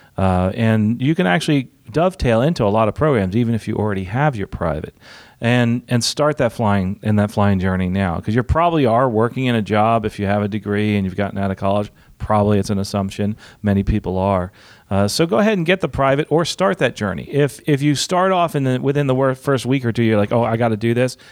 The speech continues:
then stop and go <laughs> ahead and get into a program. Uh, when you mention the collegiate program, there's two things. You know, you have the, the, uh, what you call the academy programs, which is where basically some people call them pilot mills, where you get from soup to nuts real quick. I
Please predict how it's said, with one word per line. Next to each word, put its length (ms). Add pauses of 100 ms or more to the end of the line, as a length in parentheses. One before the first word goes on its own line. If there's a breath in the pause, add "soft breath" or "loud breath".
(100)
then 140
stop 480
and 80
go 120
<laughs> 20
ahead 200
and 100
get 140
into 200
a 60
program. 560 (460 loud breath)
Uh, 280
when 440
you 140
mention 880
the 100
collegiate 440
program, 320
there's 160
two 180
things. 300
You 100
know, 60
you 180
have 180
the, 280 (340 loud breath)
the, 260
uh, 220
what 200
you 80
call 180
the 100
academy 520
programs, 580
which 160
is 140
where 260 (260 loud breath)
basically 680 (180 loud breath)
some 280
people 680
call 160
them 140
pilot 380
mills, 300
where 140 (220 loud breath)
you 100
get 160
from 200
soup 280
to 80
nuts 220
real 140
quick. 220
I 220